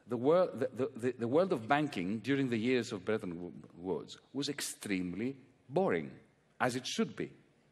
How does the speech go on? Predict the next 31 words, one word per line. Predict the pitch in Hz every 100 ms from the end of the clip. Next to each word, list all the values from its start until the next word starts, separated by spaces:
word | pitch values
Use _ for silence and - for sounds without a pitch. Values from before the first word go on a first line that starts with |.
| _ - -
Bankers | 104 131 147 180 175 139
made | 131 123 117 110 - - _ 104
no | 127 139
more | 127 117
than | 107 98
twice | - 127 113 - - - - _ _ _ _ _ _
what | 104 110 101 - - - -
other | 135 117
professions | 104 90 90 87 73
made. | 78 110 - - _ _ _ _ _ _
So | - 127 110
the, | 104 101 98 95 - - - - - -
the, | 82 95
the, | 98 107 90 -
the | 107
wage | 101 131 113
differentials | 117 113 107 101 - 85
were | 92
tiny. | - 117 90 82 120 - - _ - - - -
Uh, | 107 107 104
they | 113
had | 113 104
very | 104 131 160
few | 160 143 113
degrees | 107 101 92
of | 82
freedom. | - 69 - - _ _ - - -
Interest | 135 147 135 123
rates | 123 90
were | 80
fixed. | - 123 - -